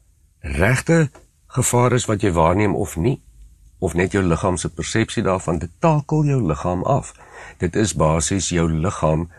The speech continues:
se reaksie op stres wat waargeneem word. En ons weet dat in vandag se tyd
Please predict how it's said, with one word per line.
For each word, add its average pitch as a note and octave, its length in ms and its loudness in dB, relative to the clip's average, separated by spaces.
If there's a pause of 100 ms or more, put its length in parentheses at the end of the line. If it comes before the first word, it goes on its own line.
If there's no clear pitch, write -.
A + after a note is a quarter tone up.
(140)
se - 180 -2
reaksie F#2+ 680 -2
op E2 200 0 (400)
stres - 640 -2 (340)
wat E2+ 160 -4
waargeneem C#2 560 -2
word. - 240 -14 (680)
En G2+ 200 0
ons F#2 280 2
weet D#2+ 440 0 (320)
dat E2 300 -2 (300)
in F#2+ 200 0
vandag E2+ 360 2
se - 200 -4
tyd D2+ 320 -2